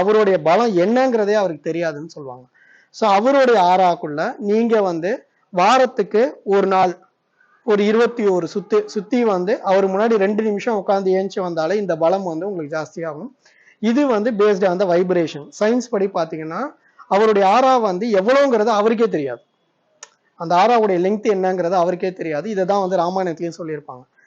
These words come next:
So அந்த ஆறாக்குள்ள நம்ம போகும்போது ஆட்டோமேட்டிக்கா அந்த பலம் வந்து நம்மளை வந்து சாரும். சரிங்களா? வேற ஏதாவது சந்தேகங்கள் இருக்கா?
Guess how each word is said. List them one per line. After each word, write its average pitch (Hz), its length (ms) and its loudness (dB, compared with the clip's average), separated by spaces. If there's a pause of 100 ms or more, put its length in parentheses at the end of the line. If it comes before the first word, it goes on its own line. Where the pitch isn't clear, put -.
(220)
So 262 120 2
அந்த 220 220 0
ஆறாக்குள்ள 269 400 2
நம்ம 185 160 -2 (100)
போகும்போது 214 360 0 (120)
ஆட்டோமேட்டிக்கா 214 640 0
அந்த 185 220 -2
பலம் 185 260 2
வந்து 156 180 -6
நம்மளை 160 240 -8
வந்து 151 200 -12
சாரும். 135 260 -14 (240)
சரிங்களா? 160 340 -12 (800)
வேற 190 220 2
ஏதாவது 190 180 2
சந்தேகங்கள் 170 340 -4
இருக்கா? 156 180 -10